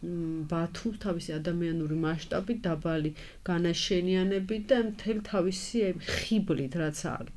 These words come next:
ამიტომაც მო-, მოდი-, მოდიან ადამიანები დასასვენებლად აქ, ზუსტად დასასვენებლად ამ დიდი კორპუსებისგან, დიდი ურბანული გარემოსგან, ხმაურისგან, აი,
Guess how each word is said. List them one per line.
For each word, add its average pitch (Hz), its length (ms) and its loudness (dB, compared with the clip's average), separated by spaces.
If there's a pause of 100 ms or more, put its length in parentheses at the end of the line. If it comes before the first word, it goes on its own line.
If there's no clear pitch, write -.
(540)
ამიტომაც 226 580 6 (160)
მო-, 196 340 8
მოდი-, 196 480 8
მოდიან 175 560 6
ადამიანები 190 640 4
დასასვენებლად 185 1040 0
აქ, 294 240 2
ზუსტად 214 320 4
დასასვენებლად 208 800 2
ამ 202 120 0
დიდი 190 280 0
კორპუსებისგან, 202 960 0
დიდი 190 240 2
ურბანული 196 580 4 (340)
გარემოსგან, 196 680 2
ხმაურისგან, 196 1040 6 (220)
აი, 233 180 6